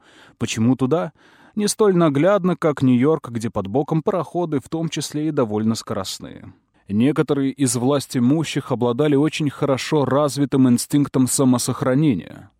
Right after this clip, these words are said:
а значит, чувствовали, когда начинает пахнуть паленым и пора собирать манатки. Определенные надежды у тамошнего истеблишмента оставались лишь на идущей на помощь части армии генерала Гранта,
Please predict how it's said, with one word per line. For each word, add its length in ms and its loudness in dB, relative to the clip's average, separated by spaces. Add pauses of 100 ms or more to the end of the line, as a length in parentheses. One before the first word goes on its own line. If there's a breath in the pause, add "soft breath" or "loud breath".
(160)
а 180 -2
значит, 640 -2
чувствовали, 760 -4
когда 460 0
начинает 600 0
пахнуть 460 -2
паленым 560 0
и 80 0
пора 380 -2
собирать 520 0
манатки. 600 -6 (720 loud breath)
Определенные 720 2
надежды 520 2
у 80 2
тамошнего 640 2
истеблишмента 920 0
оставались 520 -2
лишь 260 -4
на 160 2
идущей 560 -2
на 200 4
помощь 360 0
части 420 -2
армии 320 2
генерала 540 2
Гранта, 580 -4